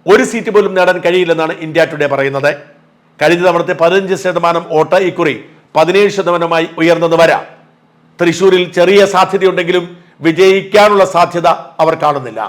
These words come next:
കോൺഗ്രസിന് പതിനേഴ്, പതിനെട്ട് സീറ്റ് നേടാം. ഇടതുപക്ഷത്തിന് രണ്ട്, മൂന്ന് സീറ്റ് എന്ന് ഇന്ത്യ ടുഡേ പറയുന്നു. അതായത് കഴിഞ്ഞ തവണത്തെ ലോക്സഭാ തെരഞ്ഞെടുപ്പിന്റെ ഏതാണ്ട് ആവർത്തനം തന്നെയായിരിക്കും കേരളത്തിൽ ഇക്കുറിയുമെന്നാണ് ഇന്ത്യ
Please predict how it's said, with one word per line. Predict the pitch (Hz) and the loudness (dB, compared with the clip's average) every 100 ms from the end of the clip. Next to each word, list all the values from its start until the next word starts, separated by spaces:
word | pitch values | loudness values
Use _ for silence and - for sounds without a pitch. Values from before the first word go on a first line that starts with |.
| - _ _ _ _ _ _ | -12 _ _ _ _ _ _
കോൺഗ്രസിന് | 151 165 151 160 185 202 - 160 | 0 0 0 -4 -4 -6 -2 0
പതിനേഴ്, | 165 175 175 170 170 | 0 0 0 -2 -2
പതിനെട്ട് | 165 180 165 147 | -2 -2 -8 -8
സീറ്റ് | 165 165 | -8 -4
നേടാം. | 165 175 160 - - _ _ - | 0 2 0 -4 -20 _ _ -4
ഇടതുപക്ഷത്തിന് | 165 180 180 170 156 165 160 - _ - 147 | -2 0 -2 -4 -6 -4 -6 -8 _ -8 -4
രണ്ട്, | 160 165 170 160 | -4 0 -2 -2
മൂന്ന് | 160 156 151 | -6 -6 -8
സീറ്റ് | 156 147 151 | -8 -6 -6
എന്ന് | 143 143 156 | -6 -10 -8
ഇന്ത്യ | 147 139 | -6 -6
ടുഡേ | 131 123 | -6 -6
പറയുന്നു. | 120 120 120 - _ _ _ _ - | -6 -8 -12 -16 _ _ _ _ -4
അതായത് | 131 151 160 180 - - _ | 0 2 2 -2 -6 -20 _
കഴിഞ്ഞ | 165 202 254 | 2 2 2
തവണത്തെ | 190 165 170 165 165 | 0 0 0 0 0
ലോക്സഭാ | 165 165 175 175 170 | 0 -2 -2 0 -2
തെരഞ്ഞെടുപ്പിന്റെ | 156 160 156 156 156 156 - _ 160 | -4 -6 -8 -4 -2 -4 -10 _ 2
ഏതാണ്ട് | 196 196 180 170 | 4 4 4 4
ആവർത്തനം | 185 208 190 190 175 | 4 2 0 -4 -2
തന്നെയായിരിക്കും | 170 170 165 160 160 156 165 | -4 -2 -4 -6 -10 -6 -4
കേരളത്തിൽ | 165 165 165 135 - _ _ 160 | -2 -2 -6 -10 -14 _ _ -6
ഇക്കുറിയുമെന്നാണ് | 180 175 165 156 151 143 - - 147 | -2 0 0 0 -2 -4 -10 -16 -8
ഇന്ത്യ | 151 | -2